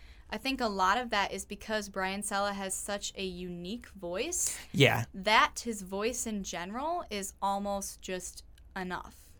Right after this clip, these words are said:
Speaker 1: to be noticed without him using his range. And that being said, that very unique voice he has is exactly what some people are looking for and exactly not what some people are
Speaker 2: Mm-hmm.
Speaker 1: looking for.
Speaker 2: Yeah,
Speaker 1: And
Speaker 2: absolutely.
Speaker 1: it just depends on personal taste. Like I kinda said, there's,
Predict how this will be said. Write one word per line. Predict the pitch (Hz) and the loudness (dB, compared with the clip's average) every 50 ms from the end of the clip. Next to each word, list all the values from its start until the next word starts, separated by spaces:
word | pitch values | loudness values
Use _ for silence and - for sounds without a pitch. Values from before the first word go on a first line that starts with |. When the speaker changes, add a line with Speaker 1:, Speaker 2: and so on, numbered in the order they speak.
| - - - - - | -20 -20 -20 -12 -8
Speaker 1:
to | - - 202 | -4 -4 -4
be | 180 180 196 190 185 | -2 -2 -4 -2 -2
noticed | 180 180 180 175 170 165 160 170 - - - - | -2 -2 -2 -4 -4 -6 -6 -4 -4 -6 -6 -4
without | - 185 185 196 190 190 185 - - | -6 -6 0 2 4 4 4 2 -2
him | 185 196 190 185 180 180 175 175 - - - - - - - - - - - | -6 -6 -4 -4 -4 -6 -8 -10 -14 -20 -20 -20 -20 -20 -18 -18 -18 -16 -8
using | - 226 294 311 311 254 226 | -4 -2 0 0 0 0 0
his | 208 190 180 190 | -2 -4 -4 -8
range. | 175 160 156 - - - | -10 -10 -10 -12 -14 -10
And | - 202 196 202 | -6 -6 -2 0
that | 196 190 185 180 | 0 0 0 0
being | 190 190 190 190 | -4 -4 -2 -4
said, | - - 262 240 233 202 190 | -2 0 2 2 2 0 2
that | 190 185 185 - - | 2 2 2 2 0
very | 185 190 196 202 202 196 | -2 -2 0 0 0 0
unique | 202 196 190 190 190 185 180 - | -2 -4 -4 -4 -4 -4 -6 -6
voice | - 185 185 180 185 185 | -4 -4 -4 -2 -2 -4
he | 190 190 | -4 -2
has | 185 208 220 202 190 185 185 185 - - - - - - - - | 0 0 2 2 2 0 -2 -4 -8 -12 -16 -16 -18 -18 -12 -6
is | - 196 185 - | -6 -6 -4 -4
exactly | 196 190 - - 202 185 185 202 202 269 269 262 | -6 -8 -6 -2 2 2 2 2 2 -2 -4 0
what | 247 240 - - | 0 0 0 0
some | - 247 233 | -2 -4 -4
people | 220 247 240 240 233 | -4 -4 -4 -2 0
are | 226 220 214 | 0 0 0
looking | 202 202 202 - 233 226 | 0 -2 -4 -4 -8 -6
for | 233 - 240 233 233 233 | -4 -2 0 2 2 0
and | - - 202 196 | 0 -2 -4 -6
exactly | 196 190 185 - 202 185 185 185 - 180 180 | -4 -6 -4 -2 0 0 0 0 -2 -8 -6
not | 180 190 202 202 196 - - | -2 0 2 2 2 0 -2
what | - 175 - | -8 -12 -10
some | - - 320 320 | -6 -4 -4 -4
people | - - 208 196 - 175 | -2 -4 -6 -6 -6 0
are | 170 165 | 6 8
Speaker 2:
Mm-hmm. | 135 135 131 | 8 8 8
Speaker 1:
looking | 123 123 156 160 - - | 6 4 0 -4 -14 -14
for. | - 71 65 67 - - - - - - - - | -12 -12 -12 -12 -12 -6 -8 -8 -8 -8 2 6
Speaker 2:
Yeah, | 135 117 110 | 8 10 10
Speaker 1:
And | 110 117 | 8 8
Speaker 2:
absolutely. | - - 113 110 117 113 | 6 4 6 6 6 6
Speaker 1:
it | |
just | 113 - - | 4 2 0
depends | - 233 233 226 220 - | 0 -4 -2 -2 -2 -2
on | - 202 202 202 | -2 -2 -4 -2
personal | - 208 190 185 - - 185 170 | -4 -4 -4 -4 -4 -6 -6 -8
taste. | - - 233 220 196 180 180 - - - - | -4 -2 0 0 0 0 -2 -6 -6 -8 -4
Like | - 196 196 196 208 | -2 -2 0 4 4
I | 202 202 | 2 2
kinda | 202 - 214 202 196 196 | 2 0 -2 0 0 0
said, | 196 - - 208 196 196 190 190 | -2 0 4 4 4 4 4 0
there's, | 190 190 190 190 - - - | -2 0 0 0 -2 -4 -6